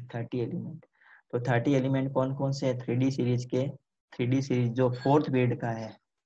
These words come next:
ये fourth period है बच्चों, ये fourth period है, ये fifth period है, ये सिक्स्थ period है और ये seventh period है।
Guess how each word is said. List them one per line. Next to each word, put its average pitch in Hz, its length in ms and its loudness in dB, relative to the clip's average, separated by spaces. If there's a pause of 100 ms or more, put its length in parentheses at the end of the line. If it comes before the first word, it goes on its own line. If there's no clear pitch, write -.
(380)
ये 135 100 2
fourth 131 340 2
period 120 240 0
है 110 80 -4
बच्चों, 113 300 -8
ये 131 100 2
fourth 131 340 2
period 131 200 0
है, 151 180 -2
ये 123 100 -4
fifth 123 260 -4
period 131 220 -2
है, 131 60 2
ये 127 60 2
सिक्स्थ - 300 -8
period 127 160 0
है 131 80 2
और 135 120 -2
ये 120 60 0
seventh 117 320 -4
period 110 240 -8
है। - 60 -12